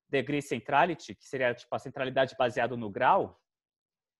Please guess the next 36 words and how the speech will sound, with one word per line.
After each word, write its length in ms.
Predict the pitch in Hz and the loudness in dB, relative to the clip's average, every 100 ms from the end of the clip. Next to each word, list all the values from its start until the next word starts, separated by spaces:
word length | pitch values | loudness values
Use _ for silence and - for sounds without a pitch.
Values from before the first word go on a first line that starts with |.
| _ _ _ _ _ _ _ - | _ _ _ _ _ _ _ -8
E 80 | 139 | -2
ele 180 | 180 196 | -2 0
também 200 | 240 233 | 0 2
aborda 240 | 233 240 | 2 0
os 80 | 202 | 0
outros, 180 | 165 - | -2 -6
tipo, 200 | - 147 | -16 -10
closeness, 460 | 135 131 - 127 | -4 -2 -2 -6
betweenness. 760 | 107 117 - 135 170 135 - - _ _ _ _ _ | -8 -8 -8 -8 -6 -8 -10 -20 _ _ _ _ _
Mas 640 | 170 170 170 170 165 156 | 4 6 8 6 4 0
antes 180 | 185 220 | -2 -4
de 60 | 233 | 0
falar 220 | 254 226 | 6 6
deles, 300 | 190 202 208 | 6 0 4
eu 60 | 220 | 2
acho 120 | - | 2
que 80 | 220 | 0
é, 100 | 214 | 0
tipo, 220 | - 214 | -4 0
legal 280 | 202 190 196 | 2 4 2
mostrar 280 | 202 - | 2 0
essa 160 | 196 196 | -2 -2
figura 480 | - 214 156 139 117 | -6 -4 -2 0 -2
aqui. 240 | - 113 | -4 -2
Essa 220 | 101 - | -2 -4
figura 320 | 151 175 208 214 | -6 0 2 2
aqui, 140 | 214 | 2
ela 220 | 214 220 | 4 4
fala 360 | 220 - 220 240 | 4 2 4 4
bem 180 | 196 175 | 2 0
o 40 | |
que 100 | 165 | -2
que 100 | - | -8
é 20 | |
essa 120 | 156 | -8
centralidade. 960 | 156 160 151 143 151 131 104 90 101 | -8 -8 -4 -4 0 0 0 0 -10